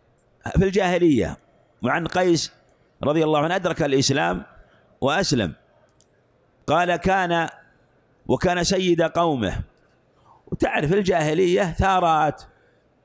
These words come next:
وفتن واعتداء على أتفه الأسباب، فيقتتلون ويحصل بينهم الفتن.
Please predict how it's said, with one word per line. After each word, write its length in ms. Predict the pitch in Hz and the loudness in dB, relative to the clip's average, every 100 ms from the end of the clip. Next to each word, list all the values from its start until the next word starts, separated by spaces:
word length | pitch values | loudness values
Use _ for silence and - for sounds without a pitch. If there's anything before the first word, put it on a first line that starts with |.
| _ _ _ _ | _ _ _ _
وفتن 680 | 165 175 190 185 170 160 - _ _ _ _ _ _ _ _ _ _ _ _ | 0 2 2 2 0 -2 -8 _ _ _ _ _ _ _ _ _ _ _ _
واعتداء 1400 | 196 160 165 160 - 175 160 170 156 170 160 156 - - _ _ _ | 0 0 0 -4 -2 -2 2 0 2 2 2 -2 -8 -20 _ _ _
على 340 | 180 214 233 | -4 -2 -2
أتفه 280 | 285 - 269 | -2 0 0
الأسباب، 500 | 165 165 - - 123 - _ _ _ _ _ _ _ _ | 0 0 0 0 -2 -6 _ _ _ _ _ _ _ _
فيقتتلون 1000 | - 247 - - 196 175 165 175 160 - - - - - - - | -2 0 -2 -2 0 2 2 2 0 -4 -16 -20 -20 -20 -20 -4
ويحصل 420 | 214 190 160 175 | -2 -2 0 0
بينهم 480 | 170 165 156 147 147 | 2 0 0 0 2
الفتن. 460 | 139 139 135 107 | 2 2 0 -4